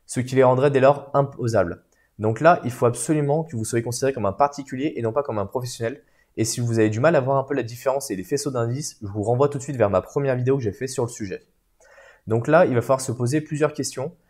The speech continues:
pour ne pas être assimilé en tant que trader professionnel. Ils vont aller regarder le nombre de transactions que vous faites par jour, semaine, mois et année, la période de détention de vos crypto-monnaies,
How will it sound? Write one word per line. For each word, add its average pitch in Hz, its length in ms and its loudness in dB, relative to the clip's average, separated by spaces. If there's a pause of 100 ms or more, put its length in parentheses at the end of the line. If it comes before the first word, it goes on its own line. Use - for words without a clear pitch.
(220)
pour 123 160 0
ne 120 80 4
pas 143 120 2
être 143 160 0
assimilé 139 500 0
en 113 80 0
tant 139 140 -6
que 117 100 -6
trader 143 320 2
professionnel. 110 400 -8 (640)
Ils 117 120 -2
vont 151 180 6
aller 139 140 8
regarder 127 240 4
le 131 100 2
nombre 135 180 0
de 123 60 -4
transactions 147 420 0
que - 60 -14
vous 110 80 -10
faites 147 280 -2
par 107 160 4
jour, 139 260 -2
semaine, 123 360 -2
mois 117 440 2
et 127 100 0
année, 101 200 -2 (500)
la 110 160 6
période 160 220 4
de 139 60 2
détention 123 460 -2
de 123 80 -2
vos 101 140 -4
crypto-monnaies, 123 600 -4